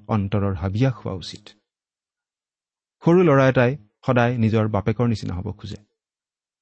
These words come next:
নিজৰ বাপেকে ল'ৰাটিৰ বাবে আদৰ্শ পুৰুষ।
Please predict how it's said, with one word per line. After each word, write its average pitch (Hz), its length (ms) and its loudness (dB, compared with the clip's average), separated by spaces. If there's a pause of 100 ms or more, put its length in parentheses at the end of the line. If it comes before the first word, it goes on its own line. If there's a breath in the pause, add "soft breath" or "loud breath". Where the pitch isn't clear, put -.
(520)
নিজৰ 135 280 4
বাপেকে 135 420 2
ল'ৰাটিৰ 117 380 2
বাবে 107 200 0
আদৰ্শ 113 380 -4
পুৰুষ। - 260 -12